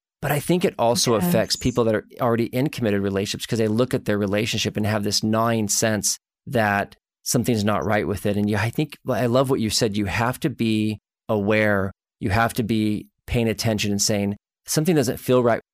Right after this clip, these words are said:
Speaker 1: with this, with me, with this whole thing." And that's where I think the mindfulness starts, wherever it's coming from.
Speaker 2: Yes. And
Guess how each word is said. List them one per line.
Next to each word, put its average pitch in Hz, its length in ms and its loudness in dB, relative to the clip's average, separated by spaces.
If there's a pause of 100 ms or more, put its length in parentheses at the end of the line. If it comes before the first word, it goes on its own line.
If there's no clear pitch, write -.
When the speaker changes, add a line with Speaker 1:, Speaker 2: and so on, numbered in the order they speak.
Speaker 1:
with 120 240 -4
this, 117 280 2
with 107 140 -4
me, 113 280 2
with 107 180 -2
this 110 140 -2
whole 113 200 0
thing." 104 260 0
And 104 100 0
that's 117 220 0
where 120 80 2
I 107 40 0
think 101 180 -2
the 104 60 0
mindfulness 101 520 -2
starts, 98 460 -2 (180)
wherever 127 340 4
it's 87 120 -4
coming 95 300 -2
from. - 340 -8 (320)
Speaker 2:
Yes. 285 440 4
And 269 400 4